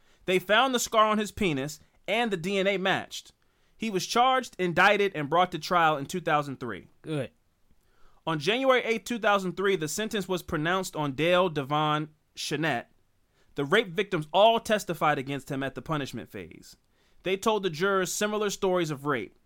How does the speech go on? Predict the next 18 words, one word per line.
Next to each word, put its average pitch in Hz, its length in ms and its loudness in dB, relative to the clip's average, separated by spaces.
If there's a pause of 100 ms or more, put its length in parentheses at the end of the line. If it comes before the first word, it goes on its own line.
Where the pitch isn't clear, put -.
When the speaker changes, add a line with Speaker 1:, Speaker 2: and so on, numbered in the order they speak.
(300)
Speaker 1:
beatings, 196 400 -2
and 151 120 -6
sodomy. 110 600 -2 (560)
They 185 140 0
were 180 120 0
threatened 226 560 -2 (140)
should 180 240 -2
they 170 140 0
ever 196 260 0
come 185 220 -2
forward. 110 460 -8 (880)
After 208 300 2
what 220 240 0
they 247 140 2
suffered 185 560 2
and 147 160 -4
these 185 220 -4
threats, - 520 -2